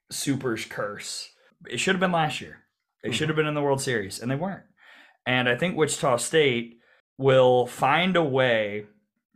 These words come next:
Speaker 1: to get out of this, whether it's because Arkansas screws up or Wichita State plays above their heads. I think Arkansas is probably a better team than Wichita State. I feel fairly comfortable saying that, despite the fact that their one meeting this year, Wichita State destroyed Arkansas.
Speaker 2: Right.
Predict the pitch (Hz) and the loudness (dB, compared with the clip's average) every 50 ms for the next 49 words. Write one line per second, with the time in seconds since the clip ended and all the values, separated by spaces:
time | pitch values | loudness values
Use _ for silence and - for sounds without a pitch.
0 | _ - 131 120 120 127 131 127 120 113 110 107 110 104 101 104 95 - - - | _ -8 -8 -6 -2 0 0 2 4 4 4 2 2 -2 -8 -12 -14 -14 -14 -14
1 | - - 127 120 120 120 120 117 - 135 117 127 117 123 127 135 147 151 131 - | -4 0 2 2 4 4 2 2 -2 -4 -4 -2 0 0 0 0 -2 -4 -2 -2
2 | 139 123 - - - 143 143 139 135 139 147 151 135 135 123 123 120 - - 131 | -2 -2 -2 -4 -2 0 0 0 2 2 0 0 0 -2 -4 -4 -4 -4 -4 -4
3 | 123 120 - 135 120 - 135 127 113 117 110 117 123 123 131 120 113 120 127 131 | -4 -2 -4 -4 -4 -4 -4 -4 -4 0 0 0 2 4 2 2 2 2 0 2
4 | 127 131 131 139 131 127 127 139 139 135 135 131 131 147 143 139 127 120 120 120 | 2 2 2 2 2 0 0 -2 -2 -2 -4 -4 -2 -2 -2 -2 0 0 0 -2
5 | 120 117 117 120 120 120 127 127 131 135 131 - - 151 143 135 139 - 156 160 | -2 -2 -4 -4 -4 -4 -4 -2 -4 -4 -4 -4 -2 -2 -2 -2 -2 -2 -2 -4
6 | 160 160 - 113 110 110 110 - - 120 107 - 120 113 107 104 107 143 131 127 | -4 -4 -6 -6 -6 -6 -8 -6 -6 -6 -2 -2 -2 -2 -2 -2 -2 -4 -4 -2
7 | 120 120 113 - 120 120 123 131 139 156 165 175 180 - - - - - - 135 | -2 -4 -2 0 0 0 0 0 0 2 2 0 0 -2 -8 -18 -18 -12 -8 -8
8 | 131 - 160 170 190 185 - - - 139 117 117 117 117 - 120 113 113 113 120 | -4 0 0 0 2 0 -2 -2 0 0 0 0 -2 -4 -8 -8 -6 -6 -2 -2
9 | 131 143 147 135 135 165 196 175 135 120 117 107 110 - 131 117 110 110 110 - | -2 -2 0 0 -2 -2 -2 -2 -2 -2 -4 -4 -4 -4 -2 -2 -2 -2 -4 -10
10 | - - - _ - 135 135 135 - 143 127 117 - - 139 131 139 107 - 135 | -16 -20 -12 _ 0 0 0 2 0 0 0 2 2 2 0 0 0 -4 -6 -6
11 | 117 - - - - - 117 113 131 151 165 160 147 117 104 101 98 - 113 101 | -6 -4 -6 -6 -6 -4 -2 2 4 6 6 6 6 4 2 -2 -6 -8 -12 -12
12 | 95 - - 101 95 - - - - - 101 95 90 | -10 -10 -10 -10 -12 -14 -18 -14 -8 -6 -4 -4 -6